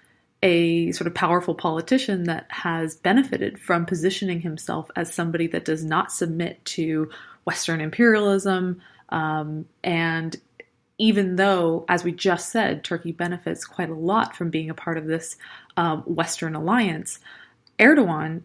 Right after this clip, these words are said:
has benefited quite a lot from, uh, seeking balance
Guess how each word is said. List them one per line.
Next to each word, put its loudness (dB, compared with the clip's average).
has 0
benefited 0
quite -2
a 0
lot 0
from, -2
uh, 0
seeking -4
balance 0